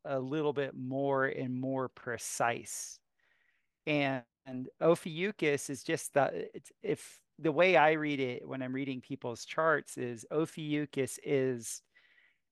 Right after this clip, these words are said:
if, if you can only really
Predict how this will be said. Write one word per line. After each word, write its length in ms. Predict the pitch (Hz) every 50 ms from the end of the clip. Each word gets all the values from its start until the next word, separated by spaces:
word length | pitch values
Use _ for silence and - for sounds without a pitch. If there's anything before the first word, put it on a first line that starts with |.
| _ _ -
if, 460 | 170 170 170 160 - - - - - _ _ _ _ _ _ _ _ _ _ _ _ _ _ _ _ _ -
if 200 | 170 160 - -
you 140 | 180 185
can 220 | - - 180 165 160 -
only 480 | 165 180 196 208 220 220 220 220 202 170
really 760 | 139 123 123 131 147 160 170 175 170 170 165 160 160 151 -